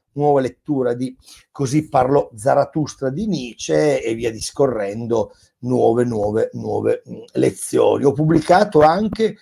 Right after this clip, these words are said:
una nuova lezione su Parmenide, live in classe con il sottoscritto che, mm, ondeggia alla lavagna <laughs> nello spiegare le caratteristiche dell'essere parmenideo.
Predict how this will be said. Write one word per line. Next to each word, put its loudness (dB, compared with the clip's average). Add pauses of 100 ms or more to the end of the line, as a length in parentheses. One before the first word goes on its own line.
(340)
una 2
nuova 4
lezione -2
su -8
Parmenide, 2
live 4
in -4
classe -2
con -4 (420)
il -2
sottoscritto -6
che, -6 (680)
mm, -6 (100)
ondeggia 0
alla 2
lavagna 2
<laughs> -10
nello -4
spiegare -4 (1160)
le 0
caratteristiche -4
dell'essere -10 (220)
parmenideo. 0